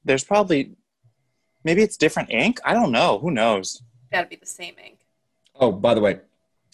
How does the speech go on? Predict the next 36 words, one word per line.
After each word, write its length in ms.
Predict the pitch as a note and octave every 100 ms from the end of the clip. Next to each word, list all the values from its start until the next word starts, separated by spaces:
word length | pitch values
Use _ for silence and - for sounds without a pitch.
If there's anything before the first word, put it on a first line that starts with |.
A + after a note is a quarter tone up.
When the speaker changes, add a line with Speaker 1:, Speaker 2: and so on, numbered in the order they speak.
| _
Speaker 3:
while 260 | A2+ A#2+ B2
we're 100 | A#2
at 220 | A2+ A2+
it, 120 | G#2+
episode 560 | A#2+ A#2 A#2 G#2 F#2 E2+
what, 200 | A#2+ - - -
Sam? 300 | B2+ C3+ C#3 _ _ _ _ _
Speaker 2:
We're 140 | A3
on 100 | G#3+
episode 480 | - - G#3 G#3+ G3
seven. 840 | - - C#4 D#4 C#4+ C#4 C#4 C#4+ D#4
Speaker 3:
Seven, 680 | E4 D#3 D#3 C#3+ B2 F#2
yes. 340 | F2 B2 - -
The 60 | G#2
great 280 | C#3 C#3+ -
Speaker 1:
Lucky 160 | C#3 F#3+
Speaker 3:
Phil 100 | F#3+
Speaker 1:
number 300 | C3 D#3 D3+
Speaker 3:
Esposito, 420 | D3 B2 F2+ D#2 C#2+
yes. 480 | F#2+ - - - -
The 80 | F2+
great 120 | A2
Speaker 1:
lucky 100 | C#3 F#3+
Speaker 3:
Phil 40 | D#3
Speaker 1:
number 180 | C#3 -
Speaker 3:
Esposito, 60 | D#3+
Speaker 1:
seven. 500 | G#2+ A2 G2+ F#2+ G2
Speaker 3:
friend 200 | D#3 F3+
of 80 | E3
the 100 | D#3+
pod. 320 | D#3 A#2+ F#2+
Kyle, 320 | E3 F3 G3
who 160 | F#3+ G#3
is 120 | F3+
Phil 360 | - G#3 G#3 -
Esposito? 880 | F3 - - C3 A#2+ F3+ D3+ D#2